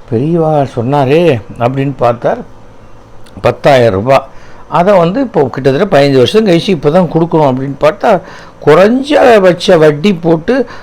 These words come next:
ஆ, அந்த அசலுக்கும் இதுக்கும் க-, கால்குலேட் பண்ணி பார்த்தா, அப்படியே என்ன தொகை வருமோ அதான் அந்த பத்தாயிரம் ரூபா கரெக்டா வந்திருக்கு. அப்படியே சிலிர்த்து போயிடுறார்.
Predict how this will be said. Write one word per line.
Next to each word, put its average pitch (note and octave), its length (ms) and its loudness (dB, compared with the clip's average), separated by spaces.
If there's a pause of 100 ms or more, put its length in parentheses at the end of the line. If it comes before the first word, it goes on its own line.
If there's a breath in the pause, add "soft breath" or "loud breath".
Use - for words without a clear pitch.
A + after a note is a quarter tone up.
(180 loud breath)
ஆ, E3 840 0
அந்த D3 320 4
அசலுக்கும் E3 540 2
இதுக்கும் D3+ 300 -2
க-, D#3 400 -2
கால்குலேட் D#3+ 440 0
பண்ணி D#3 160 -2
பார்த்தா, D#3+ 480 -4 (440 loud breath)
அப்படியே F#3 760 0
என்ன F#3+ 320 4
தொகை D#3 340 2
வருமோ D3+ 440 2
அதான் E3 160 2
அந்த C3+ 180 0
பத்தாயிரம் A2+ 440 2
ரூபா B2 260 0 (480)
கரெக்டா A#2+ 460 0
வந்திருக்கு. B2 480 -2 (1000 loud breath)
அப்படியே E3+ 340 -2
சிலிர்த்து G3+ 440 0
போயிடுறார். A2 340 0